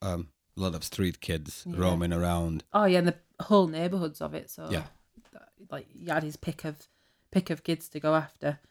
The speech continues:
Speaker 2: He, uh, stabbed an intellectually disabled boy in Washington, D C. He later claimed that he would occasionally pay boys to procure other children for him.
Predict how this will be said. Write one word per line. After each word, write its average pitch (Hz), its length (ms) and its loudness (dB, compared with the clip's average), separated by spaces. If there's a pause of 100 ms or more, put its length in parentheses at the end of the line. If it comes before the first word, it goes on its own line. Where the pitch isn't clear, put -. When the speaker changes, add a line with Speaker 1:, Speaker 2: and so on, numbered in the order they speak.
(840)
Speaker 2:
He, 190 280 6
uh, 175 220 8
stabbed 196 380 4
an 185 120 2
intellectually 196 640 2
disabled 175 680 -2
boy 160 280 2
in 160 220 -4
Washington, 165 520 -4
D 165 180 -8
C. 160 280 -4
He 165 200 -8
later 165 300 -6
claimed 156 400 -6
that - 140 -18
he 175 120 -8
would 160 140 -6
occasionally 175 580 -2
pay 185 280 -2
boys 175 360 -2
to - 140 -12
procure 175 520 -4
other 185 200 0
children 175 580 -6
for 160 260 -4
him. 160 260 -10